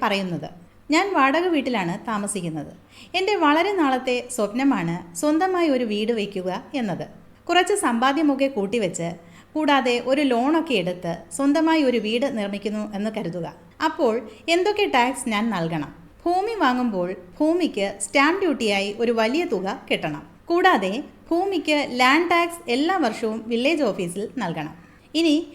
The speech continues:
കെട്ടിടം വയ്ക്കാനുള്ള മെറ്റീരിയൽസ് വാങ്ങുകയാണ്. അതിനെല്ലാം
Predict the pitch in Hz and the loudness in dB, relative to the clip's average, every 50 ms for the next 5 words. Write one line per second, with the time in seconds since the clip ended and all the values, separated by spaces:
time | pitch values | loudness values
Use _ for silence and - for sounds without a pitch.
0 | - - - 302 302 285 339 370 453 440 359 240 233 262 247 240 233 233 233 226 | -14 -2 4 4 4 4 4 0 0 2 0 0 0 0 -2 0 0 0 -2 -2
1 | 226 - 226 226 226 220 262 277 269 302 311 302 302 247 208 185 185 190 190 180 | -2 -4 -2 -2 -2 0 0 0 0 2 0 0 -2 -4 -4 -2 -2 -4 -4 -4
2 | 196 202 190 165 147 139 - - - - - - - - 277 302 294 415 440 453 | -4 -2 -2 -2 -4 -6 -10 -16 -20 -20 -20 -14 -2 2 4 4 4 4 0 0
3 | 339 262 247 220 202 | 0 2 2 2 0